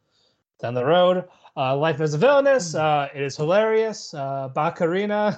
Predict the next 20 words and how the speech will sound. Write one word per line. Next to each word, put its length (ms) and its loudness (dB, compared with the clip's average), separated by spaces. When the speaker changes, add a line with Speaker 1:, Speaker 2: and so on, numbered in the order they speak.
Speaker 1:
<laughs> 1120 -20
that's 220 0
it. 120 -4
She's 160 -2
not 220 2
Katarina 340 -4
anymore. 240 -14
She's 160 -10
just 140 -8
Bacarina 580 -8
all 100 -8
the 60 -8
way 100 -8
around. 340 -14
I, 300 -8
I, 20 -8
that, 220 0
Speaker 2:
<laughs> 0 -
Speaker 1:
that's 240 0
her. 280 0